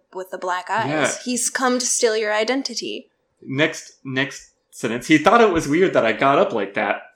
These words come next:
Speaker 2: because I'm in the last month of my pregnancy and I can't really move so good without it hurting. So he tried talking to me. Uh, actually, I, I want to stop there because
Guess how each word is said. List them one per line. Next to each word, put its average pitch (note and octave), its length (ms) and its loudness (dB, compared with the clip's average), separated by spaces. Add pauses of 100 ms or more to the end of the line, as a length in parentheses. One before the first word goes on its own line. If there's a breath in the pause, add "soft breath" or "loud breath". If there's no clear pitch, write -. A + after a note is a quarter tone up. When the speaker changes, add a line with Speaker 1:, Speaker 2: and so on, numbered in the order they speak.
(580)
Speaker 2:
because C#3+ 340 -2
I'm C#3+ 220 -2
in C3+ 80 -2
the B2 100 0
last C3 360 0
month D#3 180 -6
of C#3+ 60 -8
my C3+ 120 -4
pregnancy A2 800 -8 (200)
and A#2 120 -6
I A2+ 40 -2
can't C3+ 260 -8
really C3+ 140 -4
move E3+ 200 -6
so G#2 140 -6
good G2+ 160 -6
without G#2 240 -4
it G#2+ 120 -8
hurting. G#2+ 360 -6 (180)
So - 160 -8
he A2+ 60 -4
tried C#3+ 200 -6
talking F3 260 -4
to G2 60 -8
me. G2 280 -14 (720)
Uh, A2+ 460 -2 (160)
actually, - 300 -6
I, D#3+ 140 2
I D3 160 0
want F#3+ 280 -6
to D#3 140 -4
stop G#2+ 340 -2
there A2 160 -4
because A2+ 580 -8